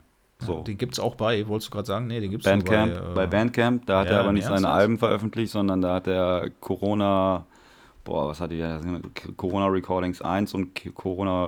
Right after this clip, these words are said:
Speaker 1: Recordings zwei hat er da aufgenommen. Und ich sehe gerade, ein Song heißt auch drei vier zwei acht neun Zierenberg und das ist definitiv der Ort, den ich gegoogelt habe.
Speaker 2: Sag mal die Postleitzahl, drei vier?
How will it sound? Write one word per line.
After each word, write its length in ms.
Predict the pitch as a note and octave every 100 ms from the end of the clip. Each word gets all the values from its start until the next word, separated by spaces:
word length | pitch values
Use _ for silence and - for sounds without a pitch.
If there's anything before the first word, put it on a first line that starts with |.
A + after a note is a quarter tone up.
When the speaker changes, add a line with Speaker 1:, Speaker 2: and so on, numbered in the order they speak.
| -
Speaker 1:
Recordings 600 | F#2 F2 F2 F2 E2 -
zwei 300 | - F2+ F2
hat 140 | D2 C#2
er 200 | C2+ D2 - _ - - - _
da 140 | D#2+
aufgenommen. 460 | C#2 D#2 - D2+ D#2
Und 280 | B2+ D3 -
ich 160 | A#2 E2
sehe 240 | G#2+ B2+
gerade, 440 | F#2+ F2+ F2+ A2 B2 B2+ _
ein 180 | F#2 G#2
Song 300 | G2+ A2 A2+
heißt 200 | F#2+ G2 G2
auch 120 | G2
drei 600 | A#2 F2+ G2 G2+ G#2 B2+ - - _ _ _
vier 460 | - - - G#3 -
zwei 300 | - F#2+ F2
acht 180 | F#2+ -
neun 440 | G#2 G2+ G2 - -
Zierenberg 640 | - A2+ G2+ E2+ E2+ G2+
und 120 | G2+
das 140 | G2+ F#2
ist 200 | F2+ -
definitiv 500 | G#2+ G2+ G2 G2 F2+
der 120 | F#2+
Ort, 160 | F2 E2+
den 100 | E2+
ich 100 | -
gegoogelt 360 | E2 E2+ D2
habe. 300 | C2 C2 C#2 C2+ _ - - -
Speaker 2:
Sag 160 | - A2
mal 120 | A2
die 60 | A#2
Postleitzahl, 480 | B2+ B2+ B2+ C#3+ C3
drei 320 | A#2 C3+ C#3+
vier? 300 | - C#3